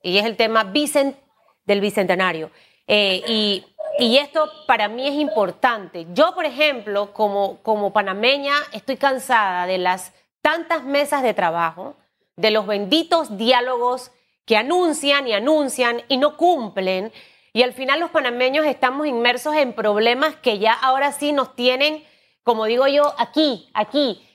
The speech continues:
Tema caja de seguro social y otros más. ¿Cuál va a ser el papel que va a jugar la gobernación de Panamá en,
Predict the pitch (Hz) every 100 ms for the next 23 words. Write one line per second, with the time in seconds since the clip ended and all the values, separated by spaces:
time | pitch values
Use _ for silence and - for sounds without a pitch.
0 | _ _ - 254 269 262 254 240 233 208
1 | 220 208 208 285 311 311 233 233 233 208
2 | 185 - 330 359 349 349 349 339 320 285
3 | 240 202 196 202 196 214 233 - 196 240
4 | 220 160 _ _ _ _ 185 196 190 196
5 | 190 190 240 240 247 240 196 185 214 226
6 | 240 226